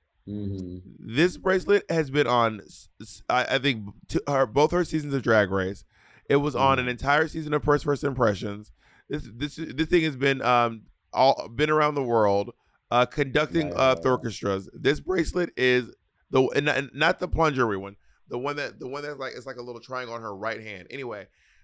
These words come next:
Speaker 2: fun fact about
Speaker 1: Yeah.
Speaker 2: this dress: we were backstage, and I said, um, "So who, this is a cute dress," and she goes,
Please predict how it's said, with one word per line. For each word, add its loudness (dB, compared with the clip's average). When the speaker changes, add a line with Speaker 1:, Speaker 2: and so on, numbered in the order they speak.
Speaker 2:
fun 0
fact 2
about 0
Speaker 1:
Yeah. 2
Speaker 2:
this -8
dress: 2
we 0
were 2
backstage, 0
and 2
I 0
said, 0
um, 0
"So 2
who, -8
this -4
is -16
a -16
cute -4
dress," 2
and -8
she -8
goes, 2